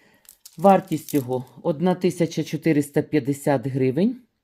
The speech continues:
І побігли далі, дивіться прикрасу флюоритову в сріблі. Наступна прикраса: шикарні срібні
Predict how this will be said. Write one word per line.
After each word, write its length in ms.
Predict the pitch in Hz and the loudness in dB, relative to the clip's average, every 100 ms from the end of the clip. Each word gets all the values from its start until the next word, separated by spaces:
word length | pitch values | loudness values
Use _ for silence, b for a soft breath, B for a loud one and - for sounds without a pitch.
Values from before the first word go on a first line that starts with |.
| _ _ _ _ _ | _ _ _ _ _
І 100 | 139 | -8
побігли 500 | 147 151 165 196 190 | -4 -4 0 2 2
далі, 300 | 170 202 208 | 2 2 2
дивіться 460 | 135 147 165 196 165 | 2 0 0 -2 -6
прикрасу 680 | - 160 - 190 226 - 120 _ | -4 -6 0 -2 -2 -12 -16 _
флюоритову 800 | 127 123 123 120 120 120 123 - _ _ _ | -4 -2 -2 -4 -6 -10 -10 -18 _ _ _
в 60 | - | -14
сріблі. 500 | - 143 127 107 123 _ _ _ _ _ _ _ _ _ _ _ _ _ _ _ _ _ _ - B B B B B - | -2 2 2 -2 -12 _ _ _ _ _ _ _ _ _ _ _ _ _ _ _ _ _ _ -20 B B B B B -10
Наступна 520 | 120 - 147 139 123 | -10 -4 -4 -4 -6
прикраса: 560 | - 120 165 190 - | -6 -6 -4 -4 -4
шикарні 800 | 143 139 - 135 123 107 117 120 _ b b b | -8 -8 -2 0 0 0 -6 -8 _ b b b
срібні 840 | - - 147 143 123 113 113 113 | -20 -4 0 2 0 0 0 -2